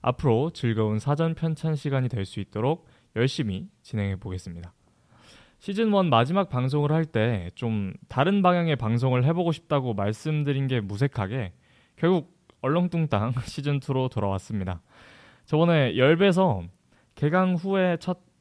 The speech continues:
회식 자리를 가졌었는데 그때 지금은 부국장으로 승진한 디제이 지구가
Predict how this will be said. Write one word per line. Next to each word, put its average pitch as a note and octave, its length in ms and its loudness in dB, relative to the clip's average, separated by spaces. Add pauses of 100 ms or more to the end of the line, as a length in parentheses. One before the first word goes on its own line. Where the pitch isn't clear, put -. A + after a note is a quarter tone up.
(960)
회식 F3+ 220 -4
자리를 F3 320 4
가졌었는데 G#2 800 -2 (500)
그때 C3+ 760 -4 (140)
지금은 F3 640 2
부국장으로 C3+ 540 0
승진한 E3 680 -2
디제이 A2+ 320 0
지구가 G#2 580 -4